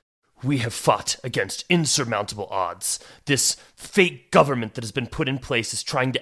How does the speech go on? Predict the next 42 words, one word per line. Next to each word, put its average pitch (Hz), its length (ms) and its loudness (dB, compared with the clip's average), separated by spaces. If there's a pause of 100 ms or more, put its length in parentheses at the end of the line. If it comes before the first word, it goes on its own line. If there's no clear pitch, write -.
oust 117 300 0
us, 110 160 -4
and 98 200 -12
we 123 200 -6
will 104 180 -6
not 104 420 -2
have 117 280 4
it. - 260 0 (600)
The - 40 -8
great 156 240 2
adventurers 143 560 0
of 113 120 -6
this 123 120 -6
town 113 240 -2
have 107 100 -8
said 113 240 -2
they 131 80 0
will 120 120 -4
fight 139 400 0
for 139 260 2
us, - 320 -2 (300)
and 113 100 -6
we 117 80 -2
look 117 280 -4
to 160 100 4
them 113 320 4
for - 100 -6
their 104 240 0
counsel, - 640 -4 (160)
as - 180 -6
well 131 200 6
as - 260 -2 (360)
our 107 120 -4
leader, 101 320 -2
Sheila." 127 540 0 (480)
And 101 500 2
they 104 140 -2
look 104 180 -4
over 107 300 -2
at 101 140 -6
this, 104 340 -2
uh, 95 340 2